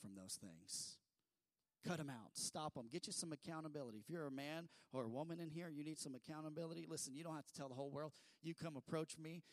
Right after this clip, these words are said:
Man, we'll get you some accountability. We will help you. We will pray with you. So look at this. Here's the next thing.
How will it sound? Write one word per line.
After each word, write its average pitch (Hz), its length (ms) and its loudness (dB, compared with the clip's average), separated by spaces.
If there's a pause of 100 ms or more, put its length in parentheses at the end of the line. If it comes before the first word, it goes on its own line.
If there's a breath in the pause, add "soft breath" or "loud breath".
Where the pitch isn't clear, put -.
(140)
Man, 160 160 4
we'll 175 100 6
get 160 240 2
you 135 80 0
some 127 220 4
accountability. 151 720 0
We 165 120 4
will 139 140 2
help 160 300 -2
you. 156 160 0
We 156 100 2
will 120 160 2 (100)
pray 156 160 4
with 151 220 0
you. 107 220 -4 (500 soft breath)
So 151 140 0
look 170 120 4
at 175 120 -10
this. 113 340 0
Here's 147 160 4
the 139 80 0
next 147 260 2
thing. 113 300 -4